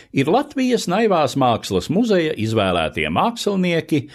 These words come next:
kuri stāsta par neseno pagātni, padomju laika realitāti un šodienas mākslas kontekstu. Tas ir stāsts par okupāciju, represijām un izsūtījumu,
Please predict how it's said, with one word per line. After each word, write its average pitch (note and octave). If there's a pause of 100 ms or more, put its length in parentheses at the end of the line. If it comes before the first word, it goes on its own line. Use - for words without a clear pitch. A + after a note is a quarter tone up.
(220)
kuri C#4
stāsta G#3
par G#2
neseno G3
pagātni, F2 (320)
padomju A#2
laika E2
realitāti D#3+ (400)
un D#4+
šodienas A3+
mākslas E3+
kontekstu. - (460)
Tas D4
ir C#3+
stāsts -
par - (100)
okupāciju, B2 (260)
represijām G#2+
un C#2+ (100)
izsūtījumu, F#2